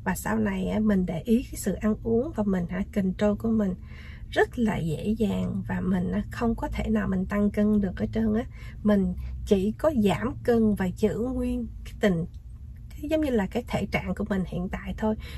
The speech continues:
Chứ không thể nào mà mình, à, tăng cân được các bạn. Mình tạo cho mình một cái thói quen, mình để ý thôi. Và mình, à,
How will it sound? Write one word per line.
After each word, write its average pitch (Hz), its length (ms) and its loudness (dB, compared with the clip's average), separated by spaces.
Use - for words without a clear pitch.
Chứ 320 100 -2
không 277 340 -2
thể - 160 -4
nào 202 200 -2
mà 185 120 -2
mình, 180 280 -2
à, 190 240 -4
tăng 220 240 2
cân 220 280 2
được 190 160 0
các - 180 -2
bạn. 190 220 -4
Mình 220 160 6
tạo 196 240 0
cho 226 180 2
mình 196 280 2
một 175 220 -2
cái 247 180 0
thói 240 260 -2
quen, 214 340 2
mình 196 220 4
để 202 220 2
ý 277 320 0
thôi. 226 360 2
Và 196 640 0
mình, 196 460 4
à, 190 380 -2